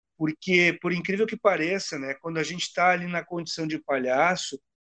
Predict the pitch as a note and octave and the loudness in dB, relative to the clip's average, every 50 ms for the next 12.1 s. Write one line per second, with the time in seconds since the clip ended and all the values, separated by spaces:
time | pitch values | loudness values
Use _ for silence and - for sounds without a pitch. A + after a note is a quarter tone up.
0 | _ _ _ - D#3 D3+ C#3+ D#3+ F#3 F#3+ - - G#3+ G#3+ G#3+ G#3 F#3+ F#3+ F#3+ G3 | _ _ _ 2 2 2 2 2 -2 -2 -2 -2 -2 0 2 2 2 4 2 2
1 | F#3+ F#3 G3+ F#3+ F#3 G3 F#3+ F3+ - - F3 F3+ G3 G3+ E3+ E3 D#3+ D3 _ E3+ | 4 2 2 2 2 -2 -4 -6 -2 0 2 4 4 4 2 0 -6 -4 _ -4
2 | F3+ F3+ - F#3+ F#3 - - F#3 E3+ E3+ F3+ F#3+ G3 G3 - F#3+ F#3 F3+ D#3+ D3 | -4 -2 -2 -6 -6 -4 -6 -4 -2 0 0 0 0 0 -2 -2 -2 -2 -2 2
3 | E3 E3+ F3+ F3+ E3+ D#3+ D#3 D#3 D3+ - - _ _ - D#3 D#3+ D3 - - E3 | 2 4 4 4 4 4 4 4 2 0 -6 _ _ -12 -10 -10 -10 -6 -4 2
4 | D3 D3 D3 C#3+ C#3+ C#3 C#3 C3 B2 - _ - - _ _ _ _ _ _ _ | 2 2 2 4 4 2 2 2 0 -4 _ -20 -20 _ _ _ _ _ _ _
5 | _ _ _ D3 C3+ C#3+ D#3 D3+ - - - E3+ D#3+ E3 D#3+ - G#3 G#3+ G#3+ - | _ _ _ 2 4 4 4 2 -2 -2 -2 0 0 0 2 2 2 2 4 4
6 | A3 G#3 F3 F3 E3+ D#3+ E3 E3 E3 D#3+ D#3+ D#3 _ - D#3+ D#3 C#3+ C#3 B2+ - | 2 4 4 2 2 2 2 0 0 -2 -6 -8 _ -6 -6 -4 -4 -6 -8 -12
7 | _ _ _ _ - _ _ - D#3+ D#3+ - A#3 A#3 A#3 G#3+ G#3+ F#3 F3+ F3 E3 | _ _ _ _ -20 _ _ -6 -6 0 2 0 2 4 4 4 4 4 2 2
8 | D#3 D#3+ D#3+ D#3+ D#3 - _ D#3 D3+ D3 D3 D3+ D3+ C#3+ C3 C3 C3+ C3+ C#3 C#3 | 2 0 -2 -4 -6 -10 _ -8 -6 0 2 4 4 4 2 0 0 0 2 2
9 | C#3 C#3 B2+ B2 A#2+ B2 A#2+ B2 B2 - _ - B2+ B2+ C3 C3+ C3+ C3+ C#3+ C#3 | 2 2 0 -4 -6 -10 -10 -10 -10 -12 _ -6 -4 -2 0 -2 -2 -2 -2 -4
10 | C#3 C#3 C3+ C3+ C3+ D3 D#3+ F#3 G3+ G#3 - _ _ _ _ _ _ _ _ _ | -4 -4 -4 0 2 4 6 6 4 2 -2 _ _ _ _ _ _ _ _ _
11 | - C#3+ C#3 C#3 C#3+ C#3 D3 D#3+ D#3+ D#3 D3+ D3 D3+ D#3+ F3 F#3 F3 F#3 - - | 0 2 4 4 4 4 4 2 2 4 2 4 6 6 4 4 2 -2 -8 -10
12 | B3 A3+ | -14 -14